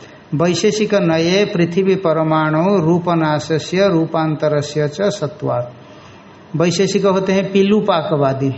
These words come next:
पीलू परमाणु। तो वैशेषिक लोग मानेंगे विलक्षण तेज संयोग होने से आ परमाणु अंतभंग होगा।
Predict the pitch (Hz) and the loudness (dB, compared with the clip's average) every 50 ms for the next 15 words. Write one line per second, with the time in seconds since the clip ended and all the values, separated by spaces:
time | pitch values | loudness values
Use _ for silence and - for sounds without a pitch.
0 | - - - 180 180 196 196 196 190 170 151 147 139 131 131 131 131 127 - - | -4 -2 0 0 2 2 0 0 0 0 0 0 0 0 -2 -4 -6 -10 -12 -16
1 | - - - - - - - - - - 165 156 160 170 170 170 190 185 - 190 | -20 -20 -20 -20 -20 -20 -20 -20 -10 -4 -2 0 2 2 2 2 0 0 0 0
2 | 180 190 190 185 185 185 180 180 185 175 170 170 170 175 180 180 185 190 190 196 | 0 2 2 2 2 2 2 2 2 2 2 2 2 2 2 2 4 4 4 4
3 | 202 208 214 214 202 - - - - - - - - 143 160 165 185 190 185 190 | 4 2 2 0 -2 -6 -10 -14 -18 -20 -14 -8 -2 0 2 2 2 2 0 -2
4 | - 190 185 180 180 156 - 175 175 175 165 180 170 170 175 170 170 175 170 165 | -2 -2 0 0 0 0 0 0 0 2 2 0 0 0 0 0 2 2 2 2
5 | 175 165 156 165 165 170 170 165 170 175 180 180 185 190 202 202 202 - - 160 | 2 2 2 2 2 2 0 0 -2 -2 -2 0 2 2 2 0 -2 -2 -2 0
6 | 160 175 180 175 - 175 165 160 165 165 165 165 160 160 165 175 196 208 - 175 | 0 0 0 0 -2 -2 0 0 0 0 2 2 2 2 2 2 0 0 0 0
7 | 165 165 170 165 185 170 156 135 151 156 151 151 147 180 190 156 123 143 135 131 | 0 0 0 0 0 0 0 0 2 2 2 2 2 2 0 0 0 0 -2 0
8 | 147 131 123 - - | -2 -4 -4 -6 -10